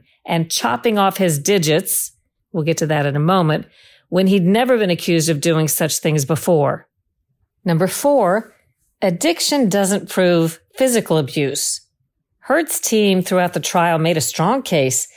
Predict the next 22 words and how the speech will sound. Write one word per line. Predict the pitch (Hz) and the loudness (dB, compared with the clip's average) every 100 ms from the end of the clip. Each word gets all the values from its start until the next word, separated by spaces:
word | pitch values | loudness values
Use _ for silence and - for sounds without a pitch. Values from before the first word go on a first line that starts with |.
| - _ - | -20 _ -6
that | 156 165 | -4 -2
Depp | 170 170 170 | -2 0 -2
abused | 131 151 165 170 165 - | -2 0 2 2 0 -2
alcohol | 180 185 185 170 151 | -2 0 0 0 0
and | 143 | -2
drugs, | 135 170 170 135 135 - _ _ _ _ - | 0 0 2 0 -4 -8 _ _ _ _ -8
but | - - | -6 0
Depp | 240 339 - | 0 0 -4
acknowledged | 170 160 151 175 294 240 - | -2 0 2 2 2 -2 -2
those | 156 143 - | 0 0 -4
prior | - 160 151 | -2 0 0
addictions | 147 147 151 135 - 147 160 | 0 -2 -4 -4 -4 -2 -2
up | 151 | -4
front. | - 170 226 185 - - _ _ | -4 -2 -2 -2 -8 -20 _ _
Substance | - - 226 247 294 240 | -6 -2 -2 -2 -4 -2
abuse | 202 170 165 156 - - _ _ | -2 0 0 0 -2 -8 _ _
does | 165 147 | -4 -2
not | 180 170 - | 0 0 0
automatically | 165 156 160 190 202 190 170 | -2 0 2 2 0 0 -2
convey | 165 165 151 151 | 0 -2 0 0
physical | 147 - 254 240 226 165 | 0 0 0 0 0 0
abuse, | 139 147 147 - | 0 0 0 -2